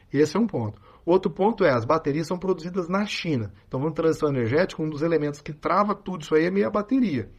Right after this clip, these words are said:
E a gente não tem fábrica aqui. E por que que eu tô falando que tem que ter fábrica aqui?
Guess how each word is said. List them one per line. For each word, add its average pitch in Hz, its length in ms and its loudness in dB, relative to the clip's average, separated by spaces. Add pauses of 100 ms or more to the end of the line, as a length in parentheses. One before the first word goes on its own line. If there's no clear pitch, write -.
(400)
E - 40 2
a 156 40 0
gente 185 180 0
não 302 80 0
tem 226 160 4
fábrica 139 380 0
aqui. 104 260 -8 (140)
E 139 60 -10
por 254 120 -2
que 214 140 -2
que 185 60 -2
eu 165 40 -2
tô 160 80 -4
falando 135 260 -2
que - 60 -18
tem 139 140 -4
que 131 80 -8
ter 120 220 -6
fábrica 113 360 -4
aqui? 107 240 -10